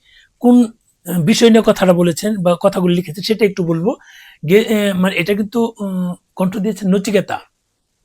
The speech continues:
উনি কিন্তু বরিশালের, আহ, ওনার, আহ, পিতৃভূমি কিন্তু বরিশাল, নচিকেতা চক্রবর্তীর। আমার, মানে, এই পর্যন্ত আমার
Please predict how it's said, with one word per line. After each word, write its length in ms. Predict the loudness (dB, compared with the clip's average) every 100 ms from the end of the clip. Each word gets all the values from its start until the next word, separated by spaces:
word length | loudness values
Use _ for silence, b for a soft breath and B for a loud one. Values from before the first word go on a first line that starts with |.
| -20 b b b -4
উনি 180 | 2 2
কিন্তু 480 | 2 -2 -2 -4 _ _ _ b b b b b b 2
বরিশালের, 500 | 4 6 4 2 2
আহ, 340 | 2 2 2
ওনার, 200 | 2 2
আহ, 240 | 2 -2 -2
পিতৃভূমি 580 | -4 -6 -4 -2 0 2
কিন্তু 160 | 2 2
বরিশাল, 440 | 0 0 -2 -4 -4
নচিকেতা 360 | -6 -4 -4 -4
চক্রবর্তীর। 640 | -8 -6 -8 -8 -12 -16 -16 -8
আমার, 220 | -4 -4 -6 b b b
মানে, 180 | -4 -2 -4 _ _ _ 0
এই 120 | 2
পর্যন্ত 460 | 2 0 0 -2 -6 -6 -8
আমার 280 | -2 0